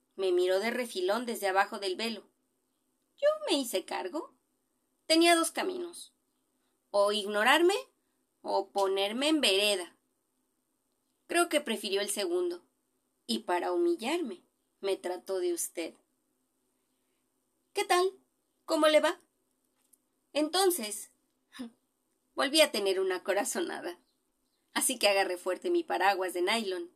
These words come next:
Y le contesté, "Tranquila, yo bien. ¿Y usted, mamá?". Y este es el fin de la historia.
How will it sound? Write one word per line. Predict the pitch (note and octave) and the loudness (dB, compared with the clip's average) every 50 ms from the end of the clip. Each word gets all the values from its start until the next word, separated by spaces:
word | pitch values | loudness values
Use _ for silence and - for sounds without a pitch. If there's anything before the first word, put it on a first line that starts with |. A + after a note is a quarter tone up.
| _ _ _ _ _ _ _ _ _ _ _ _ _ _ _ | _ _ _ _ _ _ _ _ _ _ _ _ _ _ _
Y | _ C#4+ B3+ | _ -4 -2
le | G3+ F#3+ | -2 -2
contesté, | - - F3+ E3+ - E3+ - - F#3 F3 E3 - _ _ _ _ _ _ _ _ _ _ _ _ _ _ _ _ _ _ _ _ _ _ _ _ _ _ _ _ | -2 -4 -6 -6 -8 -10 -8 -8 -8 -8 -8 -10 _ _ _ _ _ _ _ _ _ _ _ _ _ _ _ _ _ _ _ _ _ _ _ _ _ _ _ _
"Tranquila, | - - - F#4+ F#4 F4 - - - C#4+ E4 D#3+ - G3 A#3+ C#4+ E4+ G4+ G#4 - _ _ _ _ _ _ _ _ _ _ _ _ _ _ _ _ _ | -6 -4 -2 -2 -2 -4 -6 -10 -8 -6 -4 -2 -2 -2 -2 -4 -4 -6 -8 -14 _ _ _ _ _ _ _ _ _ _ _ _ _ _ _ _ _
yo | - F4 F4+ | -2 -2 0
bien. | E4 D4 C4 B3 B3 C4 C4 C#4 - _ _ _ _ _ _ _ _ _ _ _ _ _ _ _ - - - - - | 0 -2 -4 -4 -4 -6 -8 -10 -14 _ _ _ _ _ _ _ _ _ _ _ _ _ _ _ -20 -20 -20 -14 0
¿Y | - D#4+ E4 F4 | 6 8 10 10
usted, | F4 D#4+ - - - F#4 F#4+ E4 | 10 6 2 0 2 2 2 4
mamá?". | E4+ F4 F4+ F4+ E4+ F4 F#4 F#4 F#4 - _ _ _ _ _ _ _ _ _ _ _ _ _ _ _ _ _ _ _ _ _ _ _ _ _ _ _ _ _ _ _ _ _ _ _ _ _ _ _ _ _ _ _ _ _ _ _ _ _ _ _ _ _ _ _ _ _ | 6 6 6 6 6 4 4 2 -4 -8 _ _ _ _ _ _ _ _ _ _ _ _ _ _ _ _ _ _ _ _ _ _ _ _ _ _ _ _ _ _ _ _ _ _ _ _ _ _ _ _ _ _ _ _ _ _ _ _ _ _ _ _ _ _ _ _ _
Y | - C4 C#4 C#4 | -8 -2 0 0
este | C4 A3+ G#3+ - - - G3+ G3+ A3+ - - _ _ _ _ _ _ _ _ _ | 0 0 -2 -6 -8 -6 -6 -8 -8 -8 -14 _ _ _ _ _ _ _ _ _
es | G3 G3 F#3 - | -8 -6 -6 -2
el | F#3+ F3 E3+ | -2 -2 -2
fin | - - C4+ B3 B3+ B3+ B3 | -2 -6 -8 -8 -6 -4 -4
de | C4 | -4
la | B3+ B3+ B3 | -2 -2 -4
historia. | B3 A#3 - - - C#4 F4 E4+ E4+ E4+ E4 - | -4 -6 -8 -8 -6 -6 -4 -4 -4 -6 -8 -12